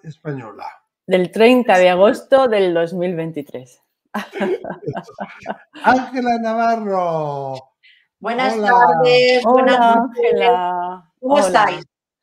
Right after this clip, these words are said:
Speaker 2: Muy
Speaker 1: Bien,
Speaker 2: bien,
Speaker 1: ¿y tú?
Speaker 2: muy bien.
Speaker 3: Muy bien, pues mira, de vacaciones, ya terminándolas y,
Speaker 2: Mm.
Speaker 3: ah,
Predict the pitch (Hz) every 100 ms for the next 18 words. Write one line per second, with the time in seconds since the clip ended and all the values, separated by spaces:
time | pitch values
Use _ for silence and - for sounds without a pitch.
0 | - 208 190 180 - - 262 214 180 175
1 | 156 170 220 269 294 190 165 147 143 151
2 | - _ _ _ 208 294 269 233 240 262
3 | 220 202 220 214 208 233 277 214 214 208
4 | 208 202 - 233 247 262 262 233 233 226
5 | 208 220 214 220 226 226 226 226 262 302
6 | - 233 220 208 208 190 185 175